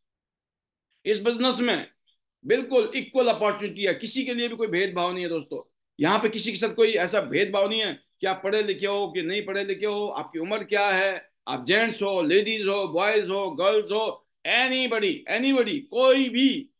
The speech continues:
इस काम को कर सकता है। अब सोचिए, अठारह साल की उम्र होनी चाहिए, बैंक अकाउंट होना चाहिए, पैन कार्ड होना चाहिए, that's it। सबके लिए सेम प्रोडक्ट, सेम प्लान,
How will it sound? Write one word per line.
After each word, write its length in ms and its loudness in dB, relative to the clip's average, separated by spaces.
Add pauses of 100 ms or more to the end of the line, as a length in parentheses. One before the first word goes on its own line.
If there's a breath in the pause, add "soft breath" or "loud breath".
(100)
इस 160 -8
काम 280 -8
को 140 -10 (160)
कर 120 -6
सकता 340 -4
है। 140 -2 (1300 soft breath)
अब 60 -4
सोचिए, 360 4
अठारह 420 4
साल 240 2
की 120 -4
उम्र 220 4
होनी 220 4
चाहिए, 340 0 (260)
बैंक 300 2
अकाउंट 320 -2
होना 160 -2
चाहिए, 260 -2
पैन 320 -4
कार्ड 300 2
होना 160 -4
चाहिए, 260 -6
that's 340 -4
it। 220 -8 (1200)
सबके 400 2
लिए 220 6
सेम 340 4
प्रोडक्ट, 400 2
सेम 400 -2
प्लान, 500 -2